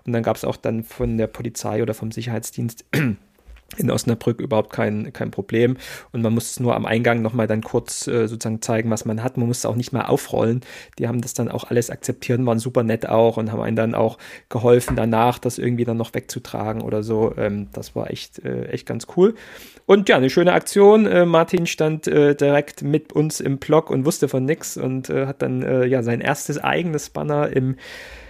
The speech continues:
im Blog gesehen. Und wenn man weiß, was irgendwie Aue oder der Fußball insgesamt für ihn bedeutet oder auch insgesamt so Fankultur von ihm bedeutet, dann glaub ich, glaub ich schon, ähm, dass es ihm gefallen hat. Äh,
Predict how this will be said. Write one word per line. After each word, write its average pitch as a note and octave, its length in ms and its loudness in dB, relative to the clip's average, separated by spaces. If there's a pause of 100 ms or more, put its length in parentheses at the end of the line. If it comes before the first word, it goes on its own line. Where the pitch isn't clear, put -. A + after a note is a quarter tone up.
(340)
im F#3 200 6
Blog G3+ 280 4
gesehen. E3 540 8 (180)
Und D#3 220 2
wenn D3+ 80 4
man D3+ 240 4 (260)
weiß, C3+ 540 2
was C#3 260 -2
irgendwie C3+ 380 0
Aue C3+ 300 4
oder A#2+ 140 2
der A2+ 100 2
Fußball - 340 -4
insgesamt B2 420 -4
für - 120 -8
ihn B2 120 -4
bedeutet A#2 400 0
oder A2+ 140 0
auch A#2+ 140 -4
insgesamt A#2+ 400 -6
so A#2+ 80 -6
Fankultur A#2+ 520 -8
von C3 140 -10
ihm A#2+ 140 -6
bedeutet, A2+ 360 -4
dann A2 120 -8
glaub A2 260 -8
ich, - 160 -10 (380)
glaub F#3 180 4
ich - 80 0
schon, B2+ 280 2
ähm, A#2+ 440 0
dass A#2 160 -4
es A#2+ 140 -8
ihm A#2+ 200 -6
gefallen A2+ 440 -2
hat. B2 160 -8
Äh, A#2+ 320 2